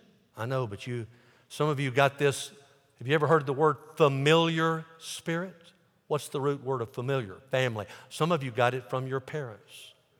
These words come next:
Some of you got it from your grandparents. Just been passed on. You know what?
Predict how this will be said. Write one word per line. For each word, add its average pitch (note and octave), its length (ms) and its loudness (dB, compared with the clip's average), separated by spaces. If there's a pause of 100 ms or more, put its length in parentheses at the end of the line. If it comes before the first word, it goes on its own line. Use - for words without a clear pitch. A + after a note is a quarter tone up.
(380)
Some D#3 180 2
of D3 140 0
you C3+ 60 -4
got C3+ 200 6
it C3+ 140 -4
from C3+ 180 -2
your C3 200 -2
grandparents. C3 560 -4
Just C#3 220 -8
been A#2+ 140 -6
passed D3 380 -4
on. C3 120 -2 (460)
You C#3 100 -4
know D3+ 140 2
what? D#3+ 300 -2